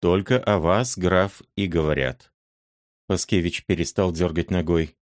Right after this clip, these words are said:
«Государь так вас любит, вспомнил, как вы в Вильне с его величеством на брюхах лежали над картами и ругались».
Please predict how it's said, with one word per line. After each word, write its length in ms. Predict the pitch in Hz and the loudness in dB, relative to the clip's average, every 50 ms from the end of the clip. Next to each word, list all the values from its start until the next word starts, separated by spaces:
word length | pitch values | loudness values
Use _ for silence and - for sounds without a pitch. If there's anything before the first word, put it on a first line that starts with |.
| _ _ _ _ _ _ _ _ _ _ | _ _ _ _ _ _ _ _ _ _
«Государь 460 | - 92 92 - 117 101 98 131 143 | -4 -2 0 2 2 4 4 2 2
так 240 | - - 120 117 - | 2 2 0 2 4
вас 240 | 113 107 104 - - | 2 2 2 2 0
любит, 420 | 101 85 90 110 113 90 82 - - | 0 2 2 2 2 0 -2 -4 -6
вспомнил, 560 | - - - - 113 117 139 160 156 147 139 | -8 -10 -4 0 2 2 2 4 2 2 0
как 260 | 113 - 135 131 - - | 2 2 0 0 0 2
вы 240 | 98 113 127 113 | 2 4 4 4
в 40 | 92 | 2
Вильне 520 | 80 78 78 87 104 117 123 120 113 107 98 | 2 0 2 2 2 4 4 4 4 4 2
с 120 | - - | 0 0
его 220 | 98 95 87 92 | 0 2 2 2
величеством 720 | 95 90 90 85 95 95 - 107 - - - 95 92 90 | 2 2 2 2 0 0 0 -2 -4 -2 0 2 2 2
на 120 | 90 95 92 | 2 2 2
брюхах 500 | 85 95 113 120 113 - - 87 - - | 2 2 2 2 2 2 0 -2 0 0
лежали 480 | 90 92 87 76 80 92 98 98 101 | 0 2 2 2 2 2 2 2 2
над 180 | 90 85 82 - | 2 0 -2 -2
картами 480 | - - 104 110 113 - - 98 90 90 | 0 2 2 2 2 2 0 0 0 0
и 200 | 92 - - 90 | 0 0 -2 0
ругались». 680 | 87 87 80 78 78 76 71 69 65 - - - | 0 0 0 0 0 0 0 -2 -4 -6 -10 -12